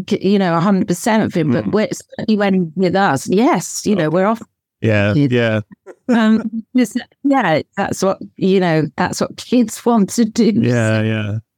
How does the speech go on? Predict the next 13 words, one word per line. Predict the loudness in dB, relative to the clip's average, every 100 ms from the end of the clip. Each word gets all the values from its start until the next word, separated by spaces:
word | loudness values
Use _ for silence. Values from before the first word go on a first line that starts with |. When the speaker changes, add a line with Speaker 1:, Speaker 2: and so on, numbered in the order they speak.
| _ _
Speaker 1:
So, | 0 2 0
um, | 2 2 2 2 -2 _ _ _ 0
yeah, | 2 2 2 2 0 -2 _
it's, | -2 -2 -8 -20 -8 -2
it's, | -2 -2 -14 -8 -2
uh, | 0 2 0 -2 -6 _ _ _ -6
yeah, | -2 0 0 -2 -2 -2
it's, | -2 -4 -16 -12 -4
it's, | -2 -2 -6 -12 -2
um, | 0 2 2 0 -2 -8 _ _ _ -2
you | 0
know, | 2
you, | 2 0